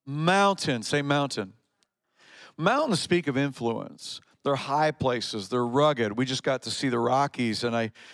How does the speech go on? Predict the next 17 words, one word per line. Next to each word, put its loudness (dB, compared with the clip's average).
don't 0
get 0
to -2
see -2
them 0
very 4
often. 2
It's 0
just -2
like -2
your 0
jaw 4
drops 0
open. 2
You're 2
like, 0
"Ah." -8